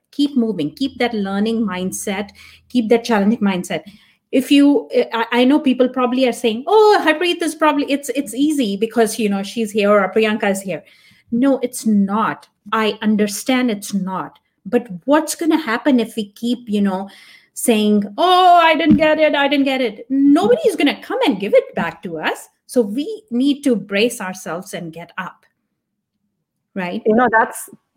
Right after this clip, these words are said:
Speaker 2: that perfectly sums up what I had when I was introducing you to our audience.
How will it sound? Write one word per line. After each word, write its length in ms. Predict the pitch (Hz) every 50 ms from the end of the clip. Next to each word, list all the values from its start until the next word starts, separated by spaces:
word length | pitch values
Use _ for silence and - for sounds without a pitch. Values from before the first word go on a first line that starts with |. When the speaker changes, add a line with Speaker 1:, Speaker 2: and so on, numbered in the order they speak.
| _ -
Speaker 2:
that 200 | 185 226 262 269
perfectly 400 | - 247 240 277 262 262 240 240
sums 460 | 226 - - - 202 214 233 240 -
up 180 | 220 180 165 -
what 200 | 180 190 196 190
I 100 | 202 190
had 440 | 180 - 185 175 175 175 170 170 175
when 120 | 175 175
I 140 | 185 180 175
was 260 | 175 180 175 - - _
introducing 580 | - 196 190 190 202 185 185 196 185 202 208 196
you 140 | 185 180 180
to 140 | 196 190
our 220 | 185 175 175 170 -
audience. 540 | 175 175 180 185 180 165 165 160 170 -